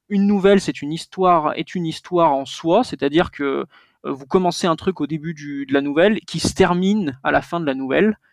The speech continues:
Mais, euh, voilà, quand, quand il y en a déjà eu avant, c'est dépendant de ce qui existe déjà avant,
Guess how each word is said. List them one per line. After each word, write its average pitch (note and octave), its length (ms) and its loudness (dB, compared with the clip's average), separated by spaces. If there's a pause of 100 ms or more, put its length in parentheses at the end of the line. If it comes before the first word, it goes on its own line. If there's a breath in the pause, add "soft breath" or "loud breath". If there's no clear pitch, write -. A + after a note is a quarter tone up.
(340)
Mais, G3 560 4
euh, D3 260 -2
voilà, D3 200 2
quand, C#3 420 -10
quand C#3+ 200 -4
il D#3+ 60 -4
y - 20 -4
en D3+ 60 0
a D3 60 0
déjà E3 300 2
eu D#3+ 140 4
avant, D3+ 240 4
c'est D3+ 200 -2
dépendant F3 440 2
de F#3+ 60 -2
ce - 100 -12
qui - 80 0
existe D3 380 -2
déjà D3 320 4
avant, D#3 360 0